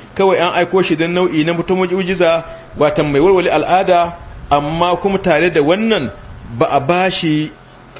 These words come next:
ba a bashi hukunci na canza wata shari'a ba. Wanda ya zo da shari'a, ya bi wata shari'a ta wani,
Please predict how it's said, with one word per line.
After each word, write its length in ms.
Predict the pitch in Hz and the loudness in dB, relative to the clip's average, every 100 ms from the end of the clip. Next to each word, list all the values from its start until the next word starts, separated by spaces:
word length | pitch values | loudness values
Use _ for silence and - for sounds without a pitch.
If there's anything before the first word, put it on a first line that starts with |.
| 117 | -4
ba 80 | 127 | -2
a 80 | 135 | 0
bashi 360 | 135 185 180 147 | 0 0 0 -4
hukunci 640 | 160 160 180 180 156 143 | -6 -4 -4 -4 -4 -2
na 120 | 147 | -2
canza 440 | 147 202 208 190 | -2 -2 0 2
wata 180 | 160 156 | 2 0
shari'a 420 | 143 131 139 113 101 | -2 -2 -2 -2 -4
ba. 160 | 101 - - - - - - - - | -6 -10 -20 -20 -20 -20 -20 -16 -2
Wanda 300 | 190 233 202 | 0 2 0
ya 60 | 165 | 2
zo 120 | 190 | 2
da 80 | 180 | 2
shari'a, 480 | 151 139 151 127 113 - - - - - | 0 2 0 0 -6 -6 -18 -20 -18 -4
ya 120 | 135 175 | 0 2
bi 80 | 196 | 2
wata 140 | 196 | 0
shari'a 360 | 170 160 165 139 | 0 0 2 0
ta 100 | - | 2
wani, 320 | 151 151 151 | 2 2 0